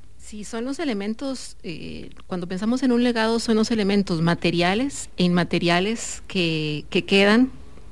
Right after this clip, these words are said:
eh, y que las personas deciden dejar a sus sucesores, ¿verdad? Em,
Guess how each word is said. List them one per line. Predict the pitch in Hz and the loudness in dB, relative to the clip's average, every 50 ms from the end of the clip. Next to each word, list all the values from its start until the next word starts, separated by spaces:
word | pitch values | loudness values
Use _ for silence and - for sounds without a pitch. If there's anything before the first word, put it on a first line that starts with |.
| - | -4
eh, | - 165 160 151 151 147 151 147 - - - | -2 -2 0 0 0 0 -2 -2 -4 -4 -4
y | - - | -2 2
que | - 180 | 4 6
las | 170 170 151 | 6 6 4
personas | - 180 170 - 190 196 208 214 226 226 - - - - - - - - - - - - - - - - - - - | 4 2 4 6 6 8 8 8 6 4 0 -4 -8 -10 -14 -16 -16 -16 -16 -16 -16 -14 -14 -14 -14 -16 -16 -14 -6
deciden | - 170 185 180 - 208 190 196 208 | 0 2 4 4 6 6 6 8 8
dejar | 214 202 185 185 175 | 6 6 4 4 2
a | 170 | 2
sus | 175 196 180 | 2 0 -2
sucesores, | 202 175 - 170 160 - 226 214 208 185 160 - - - - - - - - - - - - - - | -2 0 0 0 2 2 4 4 4 4 2 0 -4 -8 -10 -12 -12 -14 -16 -16 -16 -16 -16 -12 -8
¿verdad? | 226 208 - - 196 190 202 - - - - - - - - - - - - - - - - | -6 -6 -2 0 2 2 2 0 -4 -10 -14 -12 -12 -12 -12 -14 -14 -14 -14 -14 -16 -8 -4
Em, | - 180 180 170 165 - - - - 160 - - - - - - | -2 0 2 2 2 2 2 2 2 2 2 2 2 2 0 0